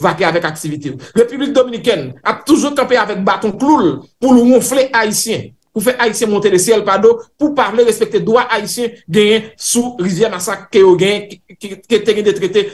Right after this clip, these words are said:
ki te trete ansanm, ki te pèmèt ke nou tou le de genyen dwa sou kesyon kanal la. Jodi a, ou apre pou yo fè mechansite ak nou, yo gen tout konpòtman.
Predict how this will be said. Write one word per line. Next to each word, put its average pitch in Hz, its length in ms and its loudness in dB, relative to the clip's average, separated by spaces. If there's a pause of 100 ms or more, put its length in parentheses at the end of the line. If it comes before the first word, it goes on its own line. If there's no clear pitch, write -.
ki - 120 -6
te 240 120 0
trete 220 280 0
ansanm, 165 260 -6 (160)
ki 220 100 -2
te 240 80 2
pèmèt 220 400 -4 (240)
ke 240 80 4
nou 220 80 -4
tou 220 140 -2
le 202 100 4
de 190 80 2
genyen 170 220 -2
dwa 180 180 0 (160)
sou - 160 -10
kesyon 190 240 -6
kanal 139 320 -8
la. - 80 -20 (160)
Jodi 254 400 0
a, - 80 -8 (240)
ou 190 160 0
apre 240 160 0
pou 262 160 2
yo 254 80 -2
fè 247 80 -2
mechansite 240 460 0
ak - 160 -6
nou, 277 160 -12 (100)
yo 233 80 6
gen 226 160 -4
tout 240 160 -6
konpòtman. 175 400 -4